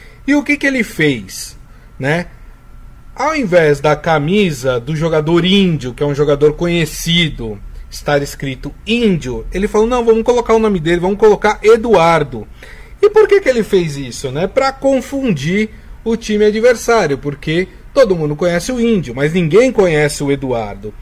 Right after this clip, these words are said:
Aí, inclusive, o Pintado admitiu essa estratégia, falou, "Eu,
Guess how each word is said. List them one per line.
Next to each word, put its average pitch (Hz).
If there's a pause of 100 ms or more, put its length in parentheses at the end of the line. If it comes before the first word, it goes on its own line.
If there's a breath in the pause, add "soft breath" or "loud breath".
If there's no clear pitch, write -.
(540 loud breath)
Aí, 180
inclusive, 190
o 233
Pintado 196
admitiu 214
essa 208
estratégia, 202
falou, 165
"Eu, 185